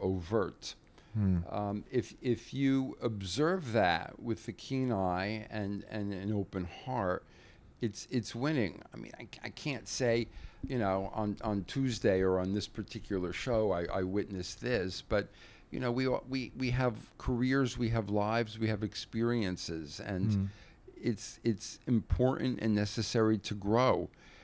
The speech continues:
Speaker 1: We learn the lessons from the failures in our life, and we learn the most from, you know, the mistakes that we made.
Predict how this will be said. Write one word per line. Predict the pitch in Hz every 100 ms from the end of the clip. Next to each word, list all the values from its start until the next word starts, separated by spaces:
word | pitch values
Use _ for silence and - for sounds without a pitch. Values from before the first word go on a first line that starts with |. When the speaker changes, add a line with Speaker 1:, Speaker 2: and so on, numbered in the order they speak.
| - -
Speaker 1:
We | 123 127
learn | 135 151
the | 131
lessons | 120 139 - 120 101 -
from | 117 107
the | 98
failures | - 101 92 82 87 - -
in | 90 82
our | 82
life, | - - - - - - - - - -
and | 92 95
we | 107
learn | 107 113 110 107 -
the | 95
most | 104 117 117 - -
from, | - 104 98 98
you | 117 113
know, | 90
the | 92
mistakes | 92 - - 104 101 -
that | 82 -
we | 82
made. | 78 78 -